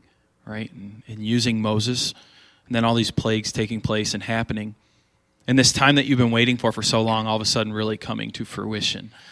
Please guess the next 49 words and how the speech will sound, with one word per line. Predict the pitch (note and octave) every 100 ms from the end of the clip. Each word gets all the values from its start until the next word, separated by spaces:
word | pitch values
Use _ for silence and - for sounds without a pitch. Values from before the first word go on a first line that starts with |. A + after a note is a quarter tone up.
| - - - _
And | - A2+
fi-, | - B2+ C3
I | C3+
mean, | C3 A#2+
I, | B2+ C3+ C#3
I |
can't | D3 E3+
imagine | B2+ B2 A#2+
what | A2+
that | A#2
had | A#2
to | A2
feel | - A2
like, | G#2+ A2 -
finally | - B2+ A#2 A#2 A#2 A2+ G#2 - _ _ _ _ _ _ _ -
walking | G#2 G#2 G#2+ G#2+ - A2+ A2
out, | - F#2+ F#2 - - _ _ _ _ -
you | -
know, | - G#2+ A#2+ A#2
<laughs> | - _ - -
of | D3+ C3
that | B2+ A#2
place | - A#2 A2+ A2+ - - - - _ _ _ _ -
that | A#2
you'd | C3+ A#2+
been | B2+ B2
in | A#2
bondage. | A2+ B2 C3
So, | -
I | D3+
mean, | D3
that, | D3+ D3 - - _ _ _ _ _
think | E3 E3
of |
how | C#3 D#3
many | D#3
people | C#3 D3+
that, | C3+ C#3 -
that's | D3 D3
all | D#3+
they | D3
ever | C#3+
knew. | D3 F#3 G#2 - _ _ _ _ _ _ _ _
They | -
were | A#2
born | A2 A#2+
there, | C#3 C#3
died | B2 G#2
there, | A2 G#2+